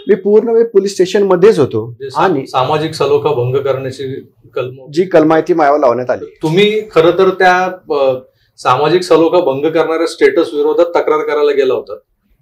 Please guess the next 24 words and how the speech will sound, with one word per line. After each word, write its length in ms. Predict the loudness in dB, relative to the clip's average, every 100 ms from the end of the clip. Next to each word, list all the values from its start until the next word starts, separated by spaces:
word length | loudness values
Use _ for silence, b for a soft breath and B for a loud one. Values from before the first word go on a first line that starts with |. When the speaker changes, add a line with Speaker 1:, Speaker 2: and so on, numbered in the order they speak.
| _
Speaker 2:
आणि 200 | -8 -6
तुमच्यावरच 460 | -6 0 2 2
उलटी 340 | 0 -8 -6 -4
ही 100 | -2
कलम 300 | -2 -2 -2
लावली. 260 | -4 -2
Speaker 1:
कलम 220 | 4 6 6
लावण्यात 340 | 6 4 2
आली. 180 | -2 -4 _ -20
Speaker 2:
पोलिसांनी 760 | -20 _ -4 -2 0 0 0
किती, 520 | -2 -4 -2 -2 0
अ, 320 | 2 2 2 -2 -4 -18 _ _ _
एक, 280 | -10 -6 0
अ, 120 | 0 0 -8
आपण 240 | -6 -4 -4
म्हणतो 320 | -4 -6 -6
ना, 80 | -4
की 100 | -4
याला 120 | -4
बायस 400 | 0 0 0 -2
भूमिका 320 | -8 -8 -10
म्हणतो 240 | -10 -10 -10
आपण, 260 | -10 -12
एकांगी, 560 | -14 -10 -10 -8 -12 -16